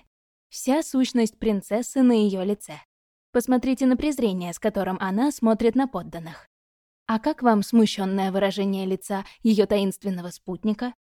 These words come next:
Ходят слухи, это дальний родственник его величества, а иные поговаривают, таинственный герцог. Менее громким титулом редакция просто отказывается наделять этого исключительно статного мужчину.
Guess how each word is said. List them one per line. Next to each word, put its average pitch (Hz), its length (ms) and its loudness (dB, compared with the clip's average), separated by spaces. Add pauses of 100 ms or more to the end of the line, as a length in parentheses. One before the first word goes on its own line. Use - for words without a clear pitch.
(340)
Ходят 240 400 2
слухи, 294 380 -4
это 226 280 0
дальний 226 400 2
родственник 226 600 2
его 226 240 4
величества, 190 680 -6 (320)
а 196 160 -2
иные 214 420 2
поговаривают, 202 800 -2
таинственный 190 600 -6
герцог. 220 460 -4 (580)
Менее 196 460 2
громким 185 500 -6
титулом 196 480 -6
редакция 226 540 -4
просто 240 320 -2
отказывается 175 680 -8
наделять 185 500 -6 (180)
этого 202 260 0
исключительно 220 880 -2
статного 185 500 -6
мужчину. 190 480 -2